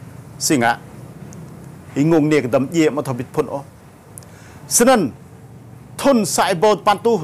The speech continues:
đồ pan pluk ju. Năng bì đơ rồi thành lập trường màu vật oai ngôn mơ nào. Sân ẩn cứ gũ thật luôn. Oai ngôn nào chả prang. Vít chả prang. Yuan clean brain nào đục thì Hà Nội đi.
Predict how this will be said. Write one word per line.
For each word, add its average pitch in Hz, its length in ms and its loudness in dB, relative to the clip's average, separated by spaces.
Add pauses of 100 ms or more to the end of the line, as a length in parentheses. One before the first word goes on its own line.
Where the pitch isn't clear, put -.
(120)
đồ 160 100 4
pan 180 200 2
pluk 180 160 -2
ju. 208 220 4 (640)
Năng 196 240 0
bì 180 160 4 (240)
đơ 285 200 6 (680)
rồi 180 340 0
thành 170 180 -10
lập 160 200 -2
trường 120 300 2 (360)
màu 160 440 4
vật 143 160 2 (560)
oai 135 260 0
ngôn 135 280 -2
mơ 156 100 -2
nào. 104 260 -4 (760)
Sân 165 200 -4
ẩn 135 140 0
cứ 117 180 -4
gũ - 180 4
thật - 180 -4
luôn. 160 220 4 (540)
Oai 156 260 2
ngôn 156 240 0
nào 151 120 4
chả 143 140 0
prang. 131 360 -2 (480)
Vít 165 300 2 (100)
chả 208 180 4
prang. 180 400 -2 (280)
Yuan 185 180 2
clean 180 320 -4
brain 190 220 4
nào 175 140 4
đục 156 220 0
thì 175 60 0
Hà 156 80 0
Nội 160 180 -2
đi. 175 140 -2